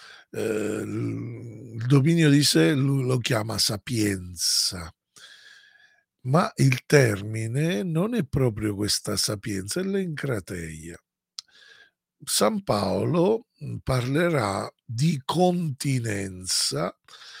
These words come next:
come, ehm, la continenza di un lottatore, castigando il suo corpo e riducendolo in schiavitù. Prima Corinzi nove, ventiquattro e seguenti.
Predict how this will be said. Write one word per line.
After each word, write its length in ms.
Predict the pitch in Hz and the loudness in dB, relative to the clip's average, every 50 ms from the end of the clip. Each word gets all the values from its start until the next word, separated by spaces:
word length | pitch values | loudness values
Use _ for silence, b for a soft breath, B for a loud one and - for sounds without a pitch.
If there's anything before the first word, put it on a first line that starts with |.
| B B B B B B B _ _ | B B B B B B B _ _
come, 760 | - 139 175 180 196 220 214 185 165 156 151 143 135 - - | 4 6 8 8 8 6 6 4 6 6 6 4 2 -2 -4
ehm, 420 | - 131 123 120 113 113 113 110 117 | -4 -2 -2 0 0 -2 -2 0 0
la 100 | 113 117 | 0 2
continenza 520 | 110 147 151 135 156 165 180 226 208 - 160 | 4 2 2 4 4 2 2 2 2 2 2
di 100 | 131 131 | 2 2
un 180 | 127 131 131 131 | 2 2 2 4
lottatore, 1160 | 139 156 151 - _ - 135 113 101 - 101 92 87 82 85 85 82 85 82 76 - - _ _ _ B B B B B B B | 2 2 0 -2 _ -4 -2 -2 -2 -2 -2 -2 -2 -2 -4 -6 -6 -6 -8 -8 -10 -12 _ _ _ B B B B B B B
castigando 920 | _ - - - - - - 156 156 143 165 160 139 120 104 98 95 92 92 | _ 4 6 6 6 6 6 2 2 2 2 2 2 0 -2 -6 -6 -6 -6
il 120 | 90 87 | -4 -4
suo 380 | 82 - - - 139 139 139 113 | -2 -2 2 4 6 6 6 4
corpo 540 | - - 107 95 90 87 82 - _ 107 95 | 0 -2 -2 -2 -2 -4 -6 -10 _ -6 -4
e 40 | 95 | -4
riducendolo 1160 | 85 92 120 143 147 135 151 165 156 - - - 202 175 190 214 226 220 214 202 190 165 135 | -2 2 2 4 6 6 6 6 6 6 4 6 4 4 2 0 -2 -2 -2 0 0 0 0
in 120 | 120 113 | -2 -2
schiavitù. 800 | 104 - - - - - 147 123 110 104 98 87 - - 95 87 76 - - _ | -2 -4 -4 -6 -4 -2 -2 0 0 -2 -4 -4 -4 -6 -8 -8 -8 -12 -16 _
Prima 300 | - 107 117 110 104 95 | -6 -6 -4 -4 -4 -4
Corinzi 560 | 92 98 95 98 101 95 87 - 101 92 87 | -4 -4 -4 -4 -4 -4 -6 -6 -6 -6 -6
nove, 380 | 95 104 107 110 101 95 90 | -6 -4 -4 -4 -4 -4 -4
ventiquattro 680 | 87 90 87 85 85 101 92 92 98 92 92 - - 95 | -4 -6 -8 -8 -8 -12 -8 -4 -4 -4 -4 -6 -8 -6
e 40 | 85 | -4
seguenti. 720 | - - - 87 82 87 82 80 78 71 - _ _ - | -4 -2 -4 -4 -6 -6 -6 -8 -8 -12 -16 _ _ -20